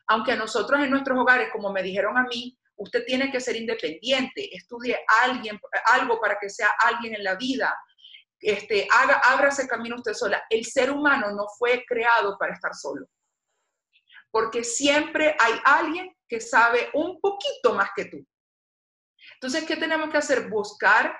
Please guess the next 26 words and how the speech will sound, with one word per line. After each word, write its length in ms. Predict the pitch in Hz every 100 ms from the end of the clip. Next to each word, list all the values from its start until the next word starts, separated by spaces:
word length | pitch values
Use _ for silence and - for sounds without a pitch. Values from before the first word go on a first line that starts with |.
| -
personas 600 | 285 - 311 277 208 214
en 100 | 196
nuestra 300 | 202 - 202
vida 460 | 247 226 151 - _ _ _ _
que 120 | 220
ya 100 | 220
estén 260 | 240 294
logrando 480 | 294 269 277 240 202
o 180 | 180 214
que 140 | 220
ya 80 | 202
hayan 200 | 220 254
logrado 340 | 262 262 247 208
lo 160 | 190
que 100 | 190
tú 160 | 180 220
anhelas 500 | 277 320 202 208 302 - _ _ _ _ -
y 160 | 233
pegármonos 560 | 208 180 170 233 294 349
a 20 |
esas 200 | 311 320
personas 320 | - - 311
como 200 | 311 269
una 140 | 285 294
garrapata, 580 | 294 269 - 302 - - _ _ _ _ _
¿ok? 220 | - -